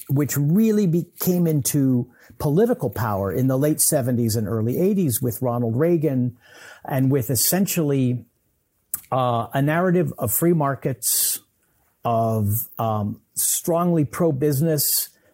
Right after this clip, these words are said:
uh, low taxes, deregulation, get the government out of my life. You know the whole, it's, it's essentially the Reagan, um, rhetoric, which was so eloquent. And so I listened to some of his speeches from the nineteen eighty campaign. And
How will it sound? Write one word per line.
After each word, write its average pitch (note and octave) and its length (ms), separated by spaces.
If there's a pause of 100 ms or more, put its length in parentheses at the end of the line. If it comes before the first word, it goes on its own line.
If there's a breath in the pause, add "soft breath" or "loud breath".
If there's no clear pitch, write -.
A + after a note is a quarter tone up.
(540 soft breath)
uh, A2+ 280
low D3+ 260
taxes, B2 880 (320)
deregulation, B2+ 1120 (120)
get F3+ 220
the F3 60
government C3 540
out D#3+ 220
of C#3 80
my C3 180
life. A2+ 380
You A#3 120
know D#3+ 180
the A#2 100
whole, A2 360
it's, C#3 240
it's F3 220
essentially F3+ 560
the C3+ 140
Reagan, D#3+ 640 (580 soft breath)
um, A#2 840
rhetoric, G3+ 560
which C#3 280
was C3+ 220
so F3+ 280
eloquent. E3+ 560
And B2+ 140
so D#3 400
I C#3 180
listened C#3 480
to C#3+ 60
some D3 180
of B2+ 100
his B2 260
speeches D#3+ 480
from B2 180
the B2+ 60
nineteen B2+ 320
eighty A#2+ 200
campaign. C#3 640
And A2+ 280